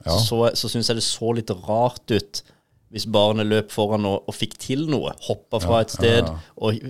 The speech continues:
Speaker 2: prøvde å få oppmerksomheten fra, fra en far eller mor som sitter på
Speaker 1: Som er
Speaker 2: mobiltelefonen.
Speaker 1: oppslukt i mobilen,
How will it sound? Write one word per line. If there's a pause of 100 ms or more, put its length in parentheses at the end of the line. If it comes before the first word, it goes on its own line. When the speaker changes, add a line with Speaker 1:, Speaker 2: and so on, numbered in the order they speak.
Speaker 2:
prøvde
å
få
oppmerksomheten
fra,
fra
en
far
eller
mor
som
sitter
på
Speaker 1:
Som
er
Speaker 2:
mobiltelefonen.
Speaker 1:
oppslukt
i
mobilen,